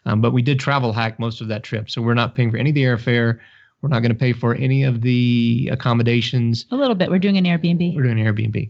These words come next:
Speaker 1: but I, I have a way to hack that as well. But nonetheless, uh, this is gonna be our longest trip this summer. But long term, we're hoping to be gone for months at a time doing house sitting around the world.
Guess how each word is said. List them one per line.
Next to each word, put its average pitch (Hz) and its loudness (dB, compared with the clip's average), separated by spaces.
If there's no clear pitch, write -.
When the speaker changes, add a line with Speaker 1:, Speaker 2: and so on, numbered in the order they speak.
Speaker 1:
but 117 -2
I, 110 0
I 117 -4
have 113 -2
a - 0
way 117 0
to 110 -2
hack 117 -6
that 117 -4
as 110 -4
well. 113 0
But 135 2
nonetheless, 127 2
uh, 113 0
this 123 0
is 123 0
gonna 120 0
be 117 0
our 113 0
longest 110 -2
trip 110 -8
this 110 -4
summer. 110 -2
But 135 0
long 143 2
term, 120 2
we're 127 2
hoping 120 0
to 117 -2
be 113 0
gone 113 0
for 110 -2
months 117 0
at 120 -2
a - 0
time 113 0
doing 117 0
house 113 -2
sitting 113 -2
around 110 2
the 104 0
world. 104 -4